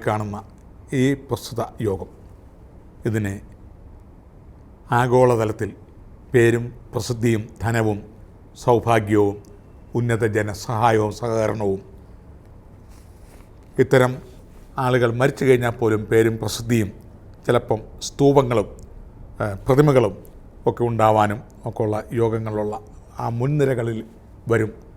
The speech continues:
ബ്രഹ്മയോഗം എന്നാണ്. ആഗോള പ്രസിദ്ധിയിലേക്ക് വരെ എത്തി നോക്കാവുന്ന ഒരു ശാസ്ത്രത്തിൻ്റെ,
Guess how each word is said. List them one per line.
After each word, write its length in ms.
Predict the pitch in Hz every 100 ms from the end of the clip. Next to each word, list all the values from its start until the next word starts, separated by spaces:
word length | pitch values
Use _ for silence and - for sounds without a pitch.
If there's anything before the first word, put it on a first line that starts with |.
| - - 113
ബ്രഹ്മയോഗം 600 | 120 135 165 110 92 101 - -
എന്നാണ്. 260 | 95 92 - - - - - - - - - - - - - - - - - - - - - - - - - - - -
ആഗോള 280 | 127 139 143 -
പ്രസിദ്ധിയിലേക്ക് 600 | 123 - 120 123 120 107 104
വരെ 140 | 110 - -
എത്തി 160 | - 123 104
നോക്കാവുന്ന 440 | 98 101 98 92 - - - - - - - - - - - - - 139
ഒരു 120 | 143 147 - - - - - - - -
ശാസ്ത്രത്തിൻ്റെ, 840 | 151 175 - - 139 - 98 -